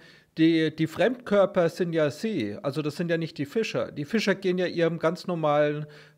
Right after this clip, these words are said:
Tagesablauf, äh, Ablauf nach und neunundneunzig Komma neun Prozent aller Leute dort sind total normal. Ich mein, woher sollen die denn wissen,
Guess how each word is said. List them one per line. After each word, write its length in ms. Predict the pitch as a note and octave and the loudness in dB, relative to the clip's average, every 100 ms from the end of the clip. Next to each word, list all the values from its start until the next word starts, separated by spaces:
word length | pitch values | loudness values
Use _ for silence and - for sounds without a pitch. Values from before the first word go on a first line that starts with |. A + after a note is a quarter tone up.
| - | -2
Tagesablauf, 600 | E3+ G3+ G3+ F3 - - | 2 2 2 -4 -4 -6
äh, 320 | D#3+ D3+ - | -2 0 -2
Ablauf 480 | D3+ C#3 C3+ C3 - | -4 0 0 0 -4
nach 380 | A#2+ C#3+ F3+ - - - - | -4 -4 -6 -12 -20 -20 -8
und 360 | D#3 D#3+ D#3 | -2 -2 -2
neunundneunzig 720 | D3+ G#3 G#3 D#3+ F3+ F3+ E3 - | -2 0 0 -2 -2 -6 -6 -4
Komma 200 | D#3+ D3+ | -2 0
neun 240 | D3+ G3 | 0 0
Prozent 540 | - F3 - D#3 G3 | -2 -4 -2 -2 -2
aller 240 | - D3+ D3 | 0 0 2
Leute 340 | C3+ F3 F#3+ | 0 -2 -6
dort 300 | - D3 D3+ | -2 0 0
sind 300 | - D#3 D#3 | -2 -6 -6
total 400 | - C#3+ C#3+ E3 | -8 -6 -2 -2
normal. 460 | D#3 B2+ E3+ F#3 - | -4 -4 -4 -4 -6
Ich 140 | C3+ | -6
mein, 180 | D3 C#3 | -4 0
woher 260 | D3 D#3+ E3+ | 2 2 4
sollen 280 | D#3+ D3+ | 2 2
die 140 | C#3+ G#3 | 0 -4
denn 220 | F#3 C#3 | -4 -2
wissen, 320 | F3 F#3 F3 | -6 -6 -10